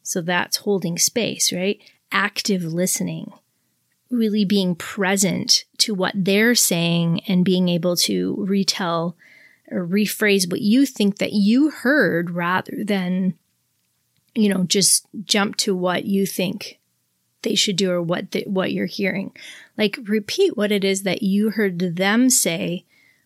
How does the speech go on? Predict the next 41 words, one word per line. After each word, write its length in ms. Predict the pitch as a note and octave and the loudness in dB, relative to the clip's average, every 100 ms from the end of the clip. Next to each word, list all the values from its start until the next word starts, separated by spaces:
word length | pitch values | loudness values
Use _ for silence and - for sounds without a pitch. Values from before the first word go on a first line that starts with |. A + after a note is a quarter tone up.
| - | -4
without 340 | G#3+ A#3+ B3+ | 0 2 2
your 180 | A#3 A3+ | 2 2
bias 600 | F3 F3+ A3 A3+ G3 - | 2 0 2 0 0 -4
in 180 | E3 D#3 | -6 -10
it. 160 | D3+ C4+ | -12 -6
It's 240 | A#3+ G3 | -4 -4
really, 400 | G3+ G#3+ A#3 A#3 | -2 -2 2 2
really 280 | G#3+ G#3+ G3+ | 2 2 2
important. 500 | G3 A3 G#3 E3+ - | 2 0 -2 -4 -4
And 240 | A3+ G#3+ G#3 - - _ | 0 2 0 -4 -20 _
a 40 | |
lot 120 | A#3+ C4 | 0 0
of 60 | |
people 240 | D4 C#4 C4 | 0 0 0
miss 260 | C4+ C#4 | 2 0
this 220 | - G3 | -2 -2
step, 300 | - - - - | -2 -2 -6 -4
but 180 | G#3+ - | -6 0
these 260 | A#3 C4+ | 2 2
things 220 | - D4 B3 | 2 2 2
make 220 | G#3+ G#3+ | 2 0
us 140 | A3 | -2
feel 200 | - F#3 | -2 -2
safe. 640 | - - C4 A3+ - - _ _ - _ | 0 0 0 -2 -4 -12 _ _ -20 _
So 140 | - A#3 | -4 -2
again, 280 | G#3+ D#4 | 2 2
it's 200 | A#3+ G3+ | 2 2
not 180 | C4 F4 | 2 2
exactly 600 | F4+ G#3 F#3+ F#3+ B3 A#3+ | 2 0 0 -2 0 -2
the 120 | G3 | 0
words 520 | F3 F3 F3+ G#3+ A#3+ B3+ | -2 -2 0 0 0 0
that 200 | C4+ C4 | 0 2
we 100 | C4 | 2
use. 400 | C#4 D4 D4 B3 | 4 2 0 -2
It's, 220 | - - | -6 -4
it's 400 | A#3+ G3+ - - _ | -4 -2 -4 -6 _
this 200 | A3+ A3+ | -2 -2
concept 840 | - - B3 C4+ C#4 C4 F3+ A3+ - D4+ | -2 -6 0 2 4 2 -2 -4 -8 -4
of 440 | G#3+ G3+ F#3+ - - _ _ | 0 0 0 -4 -16 _ _
creating 560 | - G#3+ F#3 E3+ E3+ | -4 -2 0 -2 -4
safety. 720 | D#3 - E3+ D#3+ - - - | -4 -4 -4 -6 -8 -10 -12